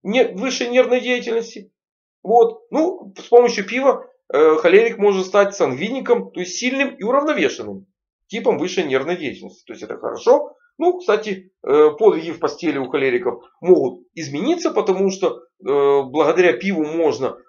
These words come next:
продлить половой акт, можно, э, преждевременное семяизвержение, которое тут часто, можно его, скажем так, отдалить. То есть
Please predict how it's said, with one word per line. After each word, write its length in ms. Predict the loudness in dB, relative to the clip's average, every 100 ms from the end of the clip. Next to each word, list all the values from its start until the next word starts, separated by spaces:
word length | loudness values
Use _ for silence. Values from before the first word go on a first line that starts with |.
| _
продлить 440 | -4 -4 -2 -4 2
половой 400 | 2 4 6 6
акт, 240 | 6 2
можно, 520 | -4 -2 -2 -4 -6 -8 _ _ 4
э, 40 | 4 8 8 10 10 8 6 2 -2 -4 -6 -10 -10
преждевременное 720 | -8 -6 -4 -2 -2 -2 -2 -2
семяизвержение, 840 | -4 -8 -8 -6 -4 -2 -2 -4
которое 300 | -6 -6 -8
тут 140 | -10
часто, 460 | 0 2 2 -2 -8 _ _ _ _ _
можно 360 | 0 0 2
его, 300 | 0 2 0 0
скажем 300 | -2 -2 -4
так, 160 | -4
отдалить. 520 | -6 0 0 0 -2 -4
То 80 |
есть 240 | -10 -10